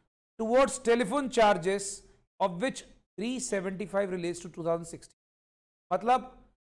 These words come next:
क्लब ने क्या करा भाई, क्लब ने वहां पर कुछ अमाउंट पे करी एक हजार रुपए की दो हज़ार पन्द्रह में, याद रखो। तो दो हज़ार पन्द्रह की उन्होंने अमाउंट पे करी है टेलीफोन चार्जेस को लेकर,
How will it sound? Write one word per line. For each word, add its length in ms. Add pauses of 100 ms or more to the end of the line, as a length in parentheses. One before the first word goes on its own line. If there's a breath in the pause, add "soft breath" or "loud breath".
(280)
क्लब 220
ने 120
क्या 240
करा 260
भाई, 220
क्लब 1120
ने 220
वहां 340 (100)
पर 340 (800)
कुछ 160 (160)
अमाउंट 440
पे 260
करी 220 (240)
एक 220
हजार 280
रुपए 260
की 200
दो 200
हज़ार 220 (100)
पन्द्रह 280
में, 220 (260)
याद 220
रखो। 280 (720)
तो 200
दो 240
हज़ार 240 (120)
पन्द्रह 320
की 140
उन्होंने 280 (120)
अमाउंट 420
पे 160
करी 300
है 160
टेलीफोन 440
चार्जेस 360
को 120
लेकर, 320